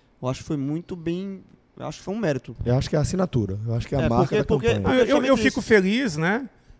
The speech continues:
Speaker 3: Mas eu coloco uma situação também. Não existe gestão de grupo sem retaguarda.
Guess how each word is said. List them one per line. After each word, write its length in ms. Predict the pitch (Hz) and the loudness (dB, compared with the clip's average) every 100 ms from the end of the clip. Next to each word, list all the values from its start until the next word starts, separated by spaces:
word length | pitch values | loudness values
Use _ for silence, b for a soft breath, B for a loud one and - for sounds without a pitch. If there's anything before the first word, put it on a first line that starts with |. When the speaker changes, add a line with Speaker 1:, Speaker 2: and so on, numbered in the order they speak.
| - | -6
Speaker 3:
Mas 240 | 196 185 | -2 2
eu 80 | 214 | 4
coloco 560 | - 208 202 208 - 208 | 6 6 6 6 4 -2
uma 160 | 208 | -2
situação 580 | - 196 214 208 - 202 | -2 -2 -2 0 -2 -4
também. 560 | 220 220 190 165 135 147 _ b b b b _ | -2 -2 -2 -4 -8 -12 _ b b b b _
Não 180 | 170 220 | -2 0
existe 640 | 208 131 165 233 - - | 0 -2 -4 -4 -6 -8
gestão 460 | 160 165 - - 170 | -8 -8 -8 -10 -10
de 100 | 147 | -12
grupo 560 | 143 185 202 - 127 - _ _ _ _ | -10 -10 -10 -12 -14 -20 _ _ _ _
sem 260 | - 175 | -12 -8
retaguarda. 800 | 165 165 175 151 135 127 123 123 | -8 -6 -8 -6 -8 -10 -14 -18